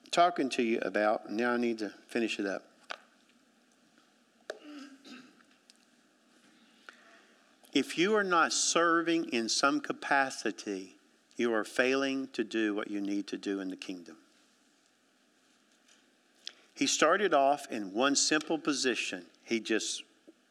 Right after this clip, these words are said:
basically distributed food to people. That would be a lot like our food pantry in there.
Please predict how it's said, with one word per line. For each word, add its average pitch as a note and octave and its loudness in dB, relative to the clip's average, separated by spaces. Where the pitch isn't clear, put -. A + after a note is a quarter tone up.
basically C#3+ 2
distributed A2+ -2
food B2+ 0
to - -16
people. - -6
That A#2 4
would A2+ -2
be A#2 2
a G2 2
lot G#2 2
like B2 2
our A2 2
food A2+ -2
pantry G2 -6
in F#2 -8
there. F2 -12